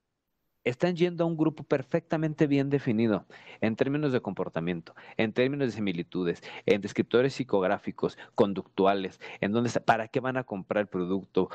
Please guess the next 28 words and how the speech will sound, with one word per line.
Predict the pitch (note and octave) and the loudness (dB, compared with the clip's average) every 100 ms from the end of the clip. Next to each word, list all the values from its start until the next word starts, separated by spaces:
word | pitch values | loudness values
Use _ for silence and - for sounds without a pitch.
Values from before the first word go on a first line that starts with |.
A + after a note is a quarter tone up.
| - - | -8 -2
cómo | B2 B2+ | 0 2
lo | A2 | 2
van | G#2+ A2 | 0 -2
a | |
utilizar, | - F2 - F#2 - | -4 -4 -2 -2 -2
¿sabes? | A#2 A#2+ F3+ - - - | -4 -4 -8 -16 -20 -2
Entonces, | B2+ B2+ C#3 - | 0 2 -2 0
esa | D#3+ F3 G3 | 0 0 -2
parte | F3 D#3 - D#3 - - - | -2 -2 -4 -6 -6 -12 -4
yo | A#2+ C#3 | 0 0
creo | - C#3+ | 0 -4
que | D3 | -4
es | |
lo | D3 | -4
que | - | -6
lo | E2+ | -4
está | A2+ | -4
haciendo | - B2+ | -2 0
diferente. | A#2 - C#3+ D3+ - | 0 0 0 -2 -4
Viene | B2 D3 G#3 | 0 0 2
el | F#3+ | 0
banco, | E3 E3+ E3+ - | -2 -2 -4 -2
acercó | G#2 - A#2+ A2 E3+ | -2 0 -2 0 -2
muchos | G3 G#3+ C4+ D#4+ A#3 - | 0 2 4 4 0 -2
productos | E3 D#3 E3 E3+ D3+ | 0 0 0 0 0
a | |
muchísima | C3 C3 C#3 D#3 F3 D3 | 0 -2 0 0 2 0
gente, | - D#3 D3 G2 | -2 -4 -2 -2